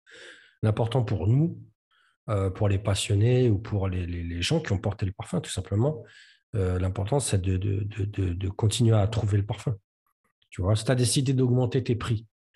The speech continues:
moi, je peux le comprendre. Ton parfum, tu mises plus dessus. Donc, quand tu le vends, euh, il faut que tu fasses un bénéfice. Moi, j'arrive à, à comprendre, tu vois. C'est pas un problème. Euh, les gens qui sont accros à ce parfum, de toute façon, ils vont payer.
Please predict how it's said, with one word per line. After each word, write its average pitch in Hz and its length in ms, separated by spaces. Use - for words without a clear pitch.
moi, 180 100
je - 80
peux 139 100
le 117 60
comprendre. 143 480
Ton 113 100
parfum, 123 280
tu - 120
mises 107 200
plus 147 220
dessus. 110 420
Donc, 95 200
quand 104 140
tu 101 160
le 92 80
vends, 123 360
euh, 95 100
il 92 60
faut - 140
que 92 60
tu - 80
fasses 104 220
un 104 40
bénéfice. 160 380
Moi, 101 160
j'arrive 98 320
à, 87 200
à 95 100
comprendre, 120 380
tu - 80
vois. 120 220
C'est - 140
pas - 100
un 202 60
problème. 156 420
Euh, 107 600
les 101 240
gens 139 220
qui - 140
sont - 180
accros 101 300
à 104 40
ce - 80
parfum, 135 280
de 120 60
toute 107 80
façon, - 220
ils 170 60
vont 127 120
payer. 143 380